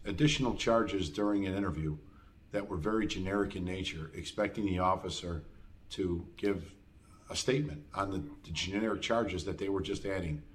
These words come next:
So when they exercised their right to respond within seventy-two hours and requested further details about the allegations being a-, added to the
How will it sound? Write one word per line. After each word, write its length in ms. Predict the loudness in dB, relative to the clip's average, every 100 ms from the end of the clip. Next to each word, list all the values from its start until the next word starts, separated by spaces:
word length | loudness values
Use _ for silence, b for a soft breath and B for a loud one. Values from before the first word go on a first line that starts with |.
| B B B -10
So 440 | 0 2 2 -2 -10 -18 -20 B B -20 -4
when 420 | 0 2 0 -2 -4
they 240 | 0 2
exercised 760 | 2 -2 -2 -2 2 4 4 2
their 120 | 2
right 340 | 4 4 2
to 280 | -2 -2 0
respond 440 | 0 -2 0 0 0
within 260 | -2 -4
seventy-two 600 | -2 0 0 -2 0 4
hours 480 | 6 6 6 0 -2 -10 B B B -10
and 340 | -4 -2 0
requested 720 | -2 -2 2 2 2 0 -2 -2
further 360 | 0 4 4
details 760 | 2 0 0 2 4 4 2 -2
about 340 | 0 0 0
the 300 | -4 -6 -2
allegations 680 | 0 2 4 4 4 0 -4
being 440 | -2 -2 -2 -4 -4
a-, 200 | -4 0
added 280 | 2 2 -2
to 140 | -2
the 180 | -2